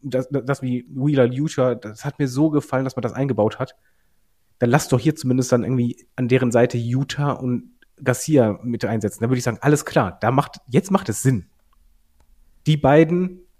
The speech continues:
die halt um die Anerkennung ein bisschen buhlen von ihren Chefs, die Missgunst, da kannst du viel machen, aber du setzt halt einfach Claudio mit rein und Sammy und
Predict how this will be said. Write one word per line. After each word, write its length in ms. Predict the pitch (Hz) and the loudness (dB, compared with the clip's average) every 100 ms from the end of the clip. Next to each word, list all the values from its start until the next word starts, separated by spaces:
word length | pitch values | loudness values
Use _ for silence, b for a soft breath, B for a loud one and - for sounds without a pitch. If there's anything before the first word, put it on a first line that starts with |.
| - | -4
die 140 | 120 | 2
halt 200 | 120 117 | 2 2
um 60 | 120 | -2
die 100 | 120 | -2
Anerkennung 480 | 143 135 135 117 | -2 0 0 -2
ein 40 | 110 | -2
bisschen 320 | 110 117 107 | -4 -4 -2
buhlen 260 | 147 190 190 | 2 2 2
von 140 | 139 | -2
ihren 160 | 143 143 | -2 -2
Chefs, 400 | - 143 - _ b b b b b - | -2 -4 -6 _ b b b b b -8
die 80 | 123 | 4
Missgunst, 580 | 175 175 - 156 - - | 4 4 -2 -2 -4 -8
da 100 | 107 | -4
kannst 260 | 110 170 - | 2 2 0
du 40 | |
viel 180 | - 139 | -4 -2
machen, 240 | 151 - | -2 -2
aber 80 | 95 | -4
du 100 | 101 | -2
setzt 220 | 113 104 | -2 -2
halt 140 | 127 120 | -4 -6
einfach 360 | 127 120 - | -4 -6 -6
Claudio 360 | - - 113 135 | -8 0 2 2
mit 180 | 165 160 | 0 -2
rein 140 | 160 | -2
und 100 | 156 | -2
Sammy 260 | - 202 117 | 2 2 2
und 160 | 120 | 0